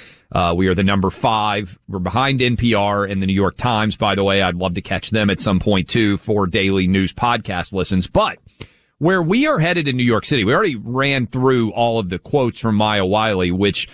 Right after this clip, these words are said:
are basically the same things that Rudy Giuliani said that cost him his law license. He got suspended in New York City.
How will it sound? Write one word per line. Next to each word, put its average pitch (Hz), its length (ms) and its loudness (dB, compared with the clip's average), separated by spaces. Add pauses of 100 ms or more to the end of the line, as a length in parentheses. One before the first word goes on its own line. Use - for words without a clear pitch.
(220)
are 123 160 2
basically 127 540 0
the 104 80 -2
same 117 420 0
things 113 520 0
that 98 340 -2
Rudy 123 320 2
Giuliani 110 640 0
said 92 480 0
that 101 200 -2
cost 120 380 -2
him 104 100 2
his 92 240 0
law 113 280 2
license. 90 420 -6
He 101 80 -6
got 92 180 -2
suspended 127 480 -2
in 90 80 0
New 101 60 0
York 92 200 0
City. 127 360 0